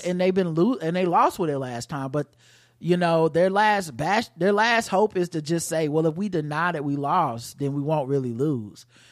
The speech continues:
Then we can't lose if we just wanna admit we're losing." But, uh,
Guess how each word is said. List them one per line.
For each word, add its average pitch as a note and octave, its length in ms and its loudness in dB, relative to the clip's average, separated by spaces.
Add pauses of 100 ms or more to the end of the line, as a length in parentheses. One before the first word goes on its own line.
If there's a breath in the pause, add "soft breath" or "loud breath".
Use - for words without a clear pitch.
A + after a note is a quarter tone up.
(160 soft breath)
Then C#3+ 200 0
we E3+ 80 2
can't F#3+ 340 -2
lose E3+ 260 4
if C#3+ 80 -2
we D3+ 120 -6
just C#3 240 -2
wanna C#3+ 220 -4
admit C3+ 280 -4
we're A#2+ 120 -6
losing." G2+ 420 -12 (420 soft breath)
But, E3 460 2 (400)
uh, D3+ 500 2